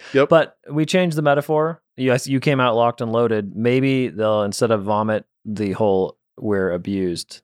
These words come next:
Speaker 1: Stop being abuse victims.
Speaker 2: When it comes to
Speaker 1: I mean,
Speaker 2: Hollywood.
Speaker 1: d-, just storytelling, Hollywood. I've seen this with
Speaker 2: Yeah.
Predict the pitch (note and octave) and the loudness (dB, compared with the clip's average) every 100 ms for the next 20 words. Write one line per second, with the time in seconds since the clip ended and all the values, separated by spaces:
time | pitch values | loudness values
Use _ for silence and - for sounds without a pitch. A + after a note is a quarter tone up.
0 | _ - - C3+ D3 - A#2+ C3 C3+ C3 | _ -8 0 2 2 0 -4 -2 -2 -2
1 | A2+ G#2 A#2 A#2+ F#2+ - E2 E2 - _ | -4 -2 0 0 -6 -10 -16 -16 -18 _
2 | _ _ _ _ _ _ _ _ _ _ | _ _ _ _ _ _ _ _ _ _
3 | A#2 G#2 F#2+ - F#3 D3 C3+ C3+ B2+ - | -4 -4 -4 -2 0 4 4 2 -2 -4
4 | B2+ C#3+ - _ _ - C3+ C#3+ C#3 C3+ | -2 -2 -2 _ _ -2 4 4 4 0
5 | B2+ B2 A2+ _ C3+ B2 A#2+ A2 A2 A2 | 0 -4 -8 _ 2 4 2 0 -2 -6
6 | G#2 C#3 B2+ B2+ G#2+ - G#2 F#2 F#2+ | -6 -4 -2 -2 -2 -4 -6 -2 -2